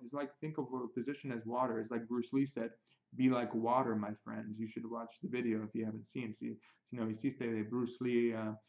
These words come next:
"Sea como agua, mi amigo." Agua en movimiento, entonces, ¿cómo ser objetivo como agua? Agua no piensa y no tiene amigos. Sin amigo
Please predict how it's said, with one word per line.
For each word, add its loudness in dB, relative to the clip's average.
"Sea -4
como -2
agua, 2
mi 2
amigo." 0
Agua 4
en -2
movimiento, 0
entonces, -6
¿cómo -4
ser -4
objetivo -2
como 0
agua? 2
Agua 0
no -2
piensa -4
y -4
no -4
tiene -4
amigos. -2
Sin -2
amigo -4